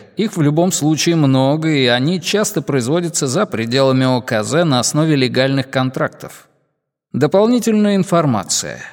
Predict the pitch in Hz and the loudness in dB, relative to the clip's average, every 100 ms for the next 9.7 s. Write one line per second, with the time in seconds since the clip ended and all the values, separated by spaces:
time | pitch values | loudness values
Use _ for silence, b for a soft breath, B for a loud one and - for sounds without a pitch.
0 | _ - 180 190 185 185 - 190 180 165 | _ -4 -2 2 2 2 2 2 2 2
1 | 160 165 214 190 135 131 151 - 147 139 | 2 2 0 0 -2 0 -2 -2 0 0
2 | 131 143 - - 196 156 190 190 175 180 | 0 -2 -2 -2 -2 0 0 0 0 -2
3 | 214 220 214 214 202 175 170 165 160 - | -2 -2 -4 -2 -2 2 2 0 -2 -2
4 | 180 190 156 - 160 156 135 170 180 196 | -2 0 -2 -2 -2 0 0 2 2 0
5 | 143 147 165 165 143 - 107 - - B | 0 0 0 -2 -2 -4 -4 -8 -16 B
6 | B B B - 185 214 233 220 208 190 | B B B -4 2 2 2 2 2 2
7 | 175 170 - 170 170 - 151 160 185 156 | 0 0 2 2 2 0 0 2 2 2
8 | 143 131 117 143 165 151 196 196 170 147 | 2 0 0 0 2 2 0 0 -2 -2
9 | 107 87 73 - - - | -4 -8 -10 -8 -8 -8